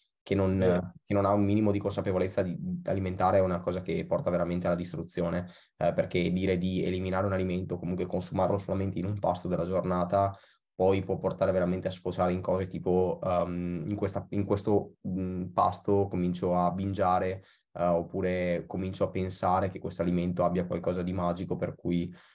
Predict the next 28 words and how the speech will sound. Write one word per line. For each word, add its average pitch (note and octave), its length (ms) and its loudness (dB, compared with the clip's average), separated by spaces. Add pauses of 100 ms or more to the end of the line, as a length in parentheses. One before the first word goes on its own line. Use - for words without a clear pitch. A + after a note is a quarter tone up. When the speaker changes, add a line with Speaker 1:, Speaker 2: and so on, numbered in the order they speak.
(100)
Speaker 1:
non F2+ 260 2
posso F2 320 2
assolutamente F2+ 460 -2
consumarlo, G2 640 0
oppure, F#2 680 0 (340)
ehm, F2 760 -2
faccio F2 260 -2
il F2+ 80 -4
pasto - 260 -2
libero G2 420 2
ma F#2 180 2
ho E2+ 80 2
paura F2 380 0
perché E2+ 280 -6
poi F2 300 -2
sforda F2+ 340 -2
i F2 60 0
macros, F2+ 440 -2
cose F#2+ 160 -8
di F#2+ 60 -10
questo - 200 -6
tipo. - 260 -8
Quindi - 400 -6 (280)
penso F2+ 220 -2
che F2 80 -2
siano F#2+ 260 0
com-, - 300 -4
mm, F2 500 -2